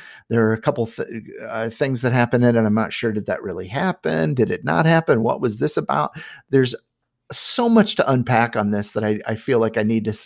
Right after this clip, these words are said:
I've been wanting to see it again, but it's not one of those movies you wanna rush and watch again, because it's really, it's, it's a bleak, hard to watch movie. And there are some things in it that are just really dreadful.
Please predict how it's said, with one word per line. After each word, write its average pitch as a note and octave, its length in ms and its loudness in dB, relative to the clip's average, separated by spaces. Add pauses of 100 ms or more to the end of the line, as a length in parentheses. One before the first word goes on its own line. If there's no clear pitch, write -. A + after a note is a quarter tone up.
I've G#2+ 160 -4
been A2 200 0
wanting A#2+ 340 0
to G#2+ 80 -8
see A#2+ 300 -4
it G#2+ 180 2
again, G#2+ 500 -2 (300)
but B2+ 80 4
it's - 160 -2
not D3 220 2
one B2 100 4
of B2+ 80 4
those A#2+ 160 4
movies A2+ 340 6
you A2+ 120 2
wanna A2 340 2
rush G#2+ 340 2
and A2+ 140 2
watch G#2+ 260 0
again, G#2+ 300 2
because G#2 260 -2
it's A2+ 200 -6
really, G#2 480 -2
it's, C3 180 -6 (160)
it's B2 160 -2
a C3 60 0
bleak, A2+ 580 0 (400)
hard A#2 280 2
to C#3+ 80 8
watch G#2+ 360 0
movie. G#2 500 0 (320)
And A2 200 0
there A2 120 4
are A2 60 4
some A#2+ 180 -4
things A#2+ 340 4
in G#2 120 2
it A#2 140 -2
that G#2+ 120 -4
are A#2 80 -2
just A2 320 -6
really G#2 400 -4
dreadful. A#2+ 640 -2